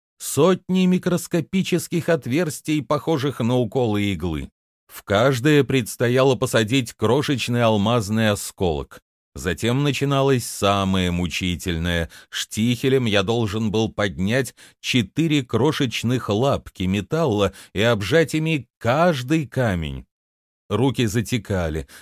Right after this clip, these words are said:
глаза слезились от напряжения, но я упорствовал.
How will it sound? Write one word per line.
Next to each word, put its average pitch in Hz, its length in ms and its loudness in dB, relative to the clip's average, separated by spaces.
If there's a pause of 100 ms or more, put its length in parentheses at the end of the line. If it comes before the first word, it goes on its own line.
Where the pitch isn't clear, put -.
глаза 107 480 2
слезились 110 600 0
от 113 180 -2
напряжения, 110 920 0 (160)
но 92 120 0
я 120 160 4
упорствовал. 87 1000 0